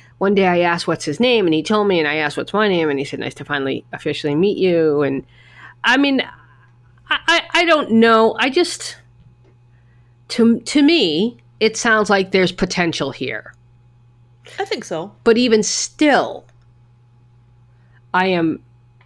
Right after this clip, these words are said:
Speaker 1: opposed to women asking men out. Uh, I'm just, no. Nope,
Speaker 2: Yeah.
Speaker 1: don't do it.
Speaker 2: I'm not, yeah, I'm not a big fan of it.
Speaker 1: I'm not a fan
Speaker 2: Anymore.
Speaker 1: of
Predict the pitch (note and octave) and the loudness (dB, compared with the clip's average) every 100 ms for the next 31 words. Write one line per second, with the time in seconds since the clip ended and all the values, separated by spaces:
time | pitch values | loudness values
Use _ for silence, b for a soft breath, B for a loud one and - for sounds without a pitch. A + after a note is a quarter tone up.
0 | _ _ _ _ _ - E3+ - - - | _ _ _ _ _ -12 -12 -10 -8 -2
1 | G3 E3+ C#3+ - D3+ C#3+ C#3 C3 C3 - | 2 2 0 -4 -2 0 -2 -4 -8 -8
2 | C#3+ - D3 C3+ C3 A#2+ - - _ _ | -8 -8 -6 -6 -4 -6 -8 -12 _ _
3 | _ _ _ _ _ _ _ _ _ _ | _ _ _ _ _ _ _ _ _ _
4 | _ _ _ C#3+ C#3 C#3+ C#3 D#3 - - | _ _ _ -4 -4 -4 -4 -6 -8 -8
5 | D3 C3 A#2 - _ - _ - A3+ B3 | -4 -4 -6 -14 _ -20 _ -2 0 0
6 | G3 F#3 F#3 A3 G#3 G3 - - - B | -2 0 2 4 4 2 -2 -18 -18 B
7 | B B B F4+ G#4+ G4+ F4 D#4 C4+ - | B B B -8 -6 -6 -4 -6 -6 -8
8 | F#4 G4+ F4+ D4+ - G#3 F#3+ D#3 - B | -10 -8 -8 -6 -2 0 0 -2 -6 B
9 | B B B B B B B3 C4 D#4 E4 | B B B B B B 0 4 4 2
10 | - B3 A3+ A3 F3 F3 D#3+ | 0 2 4 4 4 2 -2